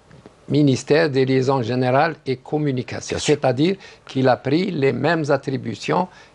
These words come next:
Speaker 1: qu'il avait, euh, auparavant.
Speaker 2: Au sein de la Wilaya cinq et au, au, au sein des deux frontières.
Speaker 1: Ensuite, donc le M L G C s'est réorganisé.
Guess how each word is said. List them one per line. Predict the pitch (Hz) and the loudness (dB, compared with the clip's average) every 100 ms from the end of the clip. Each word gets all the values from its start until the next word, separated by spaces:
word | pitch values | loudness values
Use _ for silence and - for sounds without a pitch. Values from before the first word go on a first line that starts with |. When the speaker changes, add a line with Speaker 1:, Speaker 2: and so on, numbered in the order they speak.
| _ | _
Speaker 1:
qu'il | - 139 131 | 0 4 6
avait, | 131 127 175 180 - - _ - | 4 4 0 0 -6 -20 _ -6
euh, | 120 113 113 107 - - - - - - - - - - - - | -4 -2 -4 -6 -10 -12 -16 -20 -20 -20 -20 -20 -20 -20 -20 0
auparavant. | 147 147 139 110 87 - | 0 2 0 0 -6 -2
Speaker 2:
Au | 135 | 0
sein | - | 2
de | 151 117 110 85 92 | 2 2 2 0 0
la | 113 | 2
Wilaya | 120 113 101 | 4 4 2
cinq | - 170 180 - | 0 0 -2 -4
et | 87 - | -6 -4
au, | 73 - | -8 -6
au, | 110 - 110 - | -8 -6 -10 -6
au | 113 | -4
sein | - 143 | 0 0
des | 117 101 | 0 -4
deux | 82 113 92 80 65 - - - - _ | 0 0 0 -2 -8 -16 -20 -20 -20 _
frontières. | - 78 78 - - - | -14 -10 -10 -12 -20 -6
Speaker 1:
Ensuite, | 175 160 - | -2 -2 0
donc | 151 196 160 | 2 2 2
le | 170 | -2
M | 170 190 | 0 2
L | 185 160 | 2 2
G | 143 139 | 2 0
C | - 196 220 220 - - - _ _ _ | 2 0 0 -4 -14 -20 -20 _ _ _
s'est | - - 151 | -6 2 4
réorganisé. | 175 165 135 127 113 95 92 - | 6 4 4 0 -2 -6 -10 -16